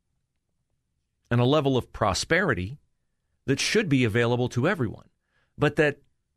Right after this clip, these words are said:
the availability of those opportunities and the mechanisms by which you reach them are largely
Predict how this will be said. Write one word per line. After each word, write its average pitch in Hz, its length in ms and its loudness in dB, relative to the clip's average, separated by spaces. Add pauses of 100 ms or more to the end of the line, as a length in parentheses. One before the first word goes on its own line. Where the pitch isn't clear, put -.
the 147 140 0
availability 147 1000 0 (540)
of 135 120 0
those 131 220 2
opportunities 110 840 -2 (1160)
and 135 320 0
the 117 360 2
mechanisms 139 840 2
by 123 220 2
which 117 280 -2
you 95 100 -2
reach 165 360 -4
them 76 240 -10 (680)
are 123 160 2
largely 123 800 0